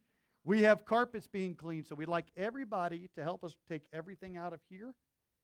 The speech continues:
and we're gonna maybe put some on here, and we're gonna put it back there 'cause we're gonna have this cleaned real nice.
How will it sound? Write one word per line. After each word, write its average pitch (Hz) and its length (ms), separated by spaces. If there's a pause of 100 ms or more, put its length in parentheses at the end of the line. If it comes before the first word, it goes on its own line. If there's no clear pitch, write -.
(200)
and 143 100
we're 151 60
gonna 135 200 (340)
maybe 160 200
put 180 240
some 165 180
on 165 220
here, 151 400 (480)
and 135 280
we're 131 120
gonna 123 220 (180)
put 151 140
it 147 100
back 143 260
there 131 260
'cause 117 180
we're 120 80
gonna 120 140
have 123 100
this 120 160
cleaned 131 340
real 107 200
nice. - 440